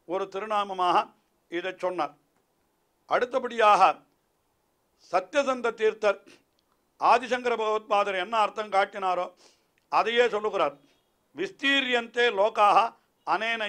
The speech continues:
இதி என்று உலகங்களெல்லாம் இவனிடத்திலிருந்து விரிவடைகின்றன, ஆயினாலே இவனுக்கு விஸ்தாரஹா என்று பெயர் என்று அந்த அர்த்தத்தை சொன்னார்.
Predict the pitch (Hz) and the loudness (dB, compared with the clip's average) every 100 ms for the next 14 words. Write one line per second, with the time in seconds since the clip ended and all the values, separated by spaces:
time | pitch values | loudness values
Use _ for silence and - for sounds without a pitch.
0 | 180 170 180 165 127 _ _ _ 185 208 | -8 -12 -14 -14 -16 _ _ _ -8 -6
1 | 196 156 226 269 269 247 226 214 202 196 | -6 -2 2 2 2 2 4 4 4 0
2 | _ _ _ _ _ 143 180 226 233 240 | _ _ _ _ _ -6 -4 0 0 2
3 | 247 247 254 233 214 220 214 196 196 190 | 4 2 0 -2 0 2 0 -4 -4 -2
4 | 175 151 - _ _ 180 220 208 208 220 | -2 -4 -8 _ _ 2 2 2 2 0
5 | 196 196 196 226 233 - _ - 185 - | -2 -6 -4 -6 -6 -12 _ -12 -12 -2
6 | 233 208 196 202 202 190 180 180 170 156 | 2 4 4 4 2 -4 -8 -4 -4 -4
7 | - _ _ _ _ _ 160 190 214 254 | -8 _ _ _ _ _ -8 -2 -2 -2
8 | - _ _ _ - 175 220 202 190 220 | -8 _ _ _ -6 -4 2 2 2 -2
9 | 214 208 185 175 143 | -2 -6 -6 -4 -6